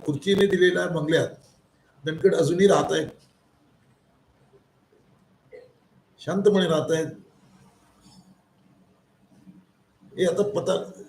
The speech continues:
लक्षात आलं आहे. हे कसं लक्षात आलं?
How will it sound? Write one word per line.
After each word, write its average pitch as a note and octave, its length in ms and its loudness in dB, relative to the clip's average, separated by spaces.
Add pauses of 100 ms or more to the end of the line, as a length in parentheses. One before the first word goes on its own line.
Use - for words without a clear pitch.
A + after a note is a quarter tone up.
(560)
लक्षात F#3+ 300 2
आलं F3+ 160 4
आहे. F#3+ 200 2 (960)
हे - 60 -6
कसं G#3 260 4
लक्षात G3+ 260 6
आलं? - 600 -4